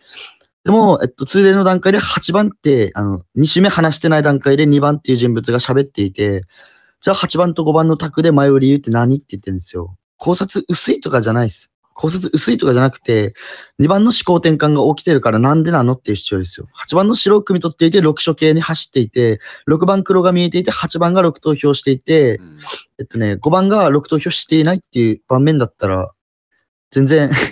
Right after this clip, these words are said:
Speaker 1: <laughs> にしてんって五番から釣った方が良くないって思ってるだけなんで、別に考察してないとか言ってないですよ。考察の中に違和感があるって主張してるだけなんで、別に、はい。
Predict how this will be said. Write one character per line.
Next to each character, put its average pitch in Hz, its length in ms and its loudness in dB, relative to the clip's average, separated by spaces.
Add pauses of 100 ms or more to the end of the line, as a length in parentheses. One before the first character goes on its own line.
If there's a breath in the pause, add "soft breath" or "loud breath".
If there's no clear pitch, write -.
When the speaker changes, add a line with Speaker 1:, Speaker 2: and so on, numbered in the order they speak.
Speaker 1:
<laughs> - 340 -18
に 139 100 2
し - 100 -4
て 165 80 4
ん 147 40 2
っ - 40 -6
て 127 120 -4
五 123 120 0
番 139 180 2
か 139 100 0
ら 139 100 2
釣 - 140 -20
っ - 40 -20
た 131 100 0
方 120 60 2
が 123 100 4
良 113 100 0
く 110 80 -4
な 104 120 0
い 110 40 -6
っ - 40 -12 (160)
て - 60 -4
思 107 120 -2
っ 104 60 -10
て - 120 -4
る 98 60 0
だ 98 80 -2
け 92 80 -6
な 92 100 -4
ん 87 80 -6
で、 90 380 -8
別 104 200 -8
に 101 140 -4
考 165 180 -2
察 165 220 -4
し - 100 -6
て 170 100 0
な 196 100 2
い 196 80 -2
と 160 80 -8
か 123 60 0
言 110 80 0
っ - 20 -16
て 117 100 -8
な 113 60 0
い 107 40 0
で 101 60 -2
す - 140 -14
よ。 82 140 -10 (460)
考 160 140 0
察 165 180 -2
の 170 60 2
中 170 160 0
に 170 100 2
違 147 60 4
和 139 100 0
感 139 180 0
が 127 80 2
あ 135 40 2
る 147 80 0
っ - 0 -
て 135 160 -8
主 - 80 -10 (120)
張 - 20 -2
し - 100 -14
て - 80 -4
る 104 60 0
だ 101 120 -4
け - 80 -12
な 101 80 -6
ん 90 100 -8
で、 90 100 -10
別 101 220 -8
に、 110 220 -6 (540)
は 95 180 -8
い。 85 160 -10